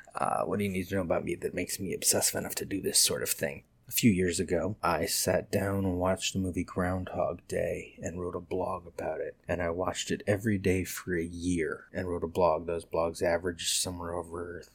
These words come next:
thousand words. I think the average was twelve hundred and something. I did the math 'cause I also wrote my master's thesis about blogging and the invention of self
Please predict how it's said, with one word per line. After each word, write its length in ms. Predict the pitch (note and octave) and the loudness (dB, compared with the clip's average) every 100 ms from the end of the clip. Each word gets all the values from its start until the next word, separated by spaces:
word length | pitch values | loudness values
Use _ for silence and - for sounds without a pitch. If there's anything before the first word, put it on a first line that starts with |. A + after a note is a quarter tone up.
| _ | _
thousand 360 | - E2 E2 F2+ | -2 -2 -4 -10
words. 220 | F2 D#2 | -10 -8
I 60 | - | -10
think 180 | G2 - | -12 -8
the 140 | E2+ | -8
average 280 | E2 E2+ G#2+ | -8 -10 -12
was 220 | F#2+ - | -6 -6
twelve 300 | - - - | -4 -4 -4
hundred 260 | - - - | -6 -12 -10
and 100 | - | -4
something. 380 | - - - - - _ _ _ _ _ _ _ _ - | -4 -4 -14 -16 -20 _ _ _ _ _ _ _ _ 4
I 80 | A#2+ | 6
did 160 | D3 | 8
the 80 | A2+ | 8
math 340 | A2+ A#2 - | 8 6 4
'cause 160 | - G2+ | 2 2
I 100 | G2 - | 2 4
also 360 | C#3 - A#2 | 4 6 4
wrote 220 | F#2+ - | 4 2
my 120 | - G#2 | 0 2
master's 520 | A2+ A#2+ - F#2 - | 4 4 2 2 0
thesis 520 | F2+ D#2+ - - - - | 2 0 2 2 0 2
about 420 | F2 F2 F#2+ - | 2 4 0 2
blogging 600 | G#2 G2 F2+ G2 F#2 F#2 | 6 6 6 2 0 0
and 160 | F2+ F#2 | -4 -2
the 60 | F2+ | -2
invention 480 | F2 F#2 E2+ - | -2 -2 -2 -4
of 140 | F2 - | -4 4
self 640 | - - - - - - | 6 8 6 2 -2 -4